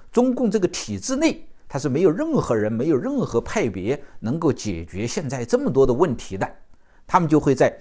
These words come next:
啊，国内的压力和国际的这个利诱之下呀，纷纷的这个弃船逃跑，中共的体制也就会终结，中国就会开始民主化。那么中共终结了之后，中共扶植的那些政权，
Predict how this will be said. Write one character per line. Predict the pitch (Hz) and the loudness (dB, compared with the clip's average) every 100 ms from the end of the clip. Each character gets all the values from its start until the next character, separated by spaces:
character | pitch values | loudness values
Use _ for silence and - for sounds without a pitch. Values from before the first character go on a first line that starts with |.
| - - | -16 -12
啊， | 90 - | -10 -6
国 | 104 139 | -2 0
内 | 151 | 0
的 | 98 | 0
压 | 110 131 | -2 -2
力 | 110 | -2
和 | 113 | -4
国 | 98 101 113 | -4 -2 -2
际 | 135 | -2
的 | 101 | -4
这 | - 101 | -4 -4
个 | 90 80 - | -6 -12 -12
利 | - 202 320 135 | -8 -8 -6 -2
诱 | 160 110 | 0 -2
之 | - 139 | -2 2
下 | 139 101 | 2 2
呀， | 78 - - | -4 -16 -10
纷 | - 165 | -2 0
纷 | 165 170 | 2 2
的 | 147 - - - | 0 -2 -10 -12
这 | |
个 | 95 | -10
弃 | - - 202 | -8 -6 -6
船 | 104 - 107 127 | -6 -6 -6 -4
逃 | 220 | 0
跑， | 160 123 80 147 - - - - _ - - | 0 0 -2 -4 -8 -20 -20 -20 _ -20 -4
中 | 143 147 | -4 -2
共 | 147 | -2
的 | 117 | -2
体 | - 92 | -4 -10
制 | - 175 - - | -6 -6 -6 -14
也 | - 85 | -12 -8
就 | 113 | -6
会 | 117 101 | -4 -2
终 | 147 175 | 0 0
结， | 101 95 - - - - | 0 -2 -2 -4 -20 -6
中 | 143 156 | -2 2
国 | 113 | 2
就 | 123 | 2
会 | 117 | 0
开 | - 147 | 0 -2
始 | 107 | -2
民 | 95 113 170 | -6 -4 -4
主 | 92 | -6
化。 | - 202 - - - - - - | 4 4 4 -12 -20 -20 -6 4
那 | |
么 | 190 | 4
中 | - 254 349 370 | 6 4 4 2
共 | 359 294 131 | 4 2 2
终 | 165 170 | 0 0
结 | 120 | 2
了 | 120 | 2
之 | 113 | 2
后， | - 180 - - - - - | 0 0 -2 -16 -20 -20 -6
中 | - 175 | 0 2
共 | 180 | 2
扶 | 123 - 160 | 0 2 2
植 | 143 | 2
的 | 135 | 0
那 | 139 120 | 0 0
些 | 127 | 0
政 | 147 147 | 2 0
权， | 85 101 | 0 -4